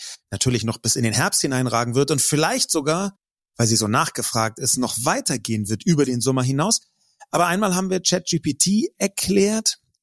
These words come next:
und einmal sind wir tiefer eingetaucht da hinein, was eigentlich künstliche Intelligenzkritik bedeutet, Kritik an der künstlichen Intelligenz.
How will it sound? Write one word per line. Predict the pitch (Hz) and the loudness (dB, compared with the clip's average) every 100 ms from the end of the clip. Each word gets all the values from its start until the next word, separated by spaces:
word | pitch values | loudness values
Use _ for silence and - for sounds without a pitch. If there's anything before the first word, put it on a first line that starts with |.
| _ | _
und | - 143 | -2 0
einmal | - 185 165 | 0 2 2
sind | 170 165 | 4 2
wir | - | 2
tiefer | 247 226 156 | 0 0 0
eingetaucht | 175 185 - 139 110 - - - | 2 2 0 -2 -2 -2 -4 -2
da | 123 | -2
hinein, | 120 120 107 104 - _ _ - | 0 -2 -2 -4 -10 _ _ -2
was | 120 - | 0 2
eigentlich | 131 123 117 - 110 104 - - _ - | 0 -2 -6 -4 0 0 0 -6 _ 0
künstliche | 220 208 - 160 160 | 2 2 2 0 0
Intelligenzkritik | 143 147 139 135 208 190 - - 127 - 127 - | 0 0 0 0 0 0 0 -2 -2 -2 -4 0
bedeutet, | 131 117 110 104 98 | 0 2 0 -2 -6
Kritik | - - 147 - | -4 -2 -2 -4
an | 113 123 120 | -2 0 2
der | 110 107 _ _ _ - | 0 -2 _ _ _ -4
künstlichen | - 104 - 107 - 101 | 0 0 0 -2 -6 -6
Intelligenz. | 113 - 113 127 104 - - | -4 -2 0 0 -2 -2 -2